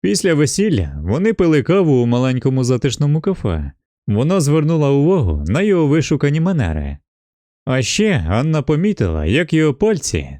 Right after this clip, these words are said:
тримаючи чашку, злегка нервово постукують. «Ти завжди такий спокійний?»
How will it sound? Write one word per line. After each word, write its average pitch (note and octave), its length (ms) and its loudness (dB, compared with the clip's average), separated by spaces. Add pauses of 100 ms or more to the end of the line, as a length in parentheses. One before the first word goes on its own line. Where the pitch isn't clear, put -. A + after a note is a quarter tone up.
тримаючи D#3+ 540 0
чашку, F3+ 420 0
злегка C3 400 0
нервово C3+ 440 0
постукують. E2+ 840 -4 (760)
«Ти E3 120 0
завжди E3 360 0
такий B2+ 280 0
спокійний?» E2+ 800 -4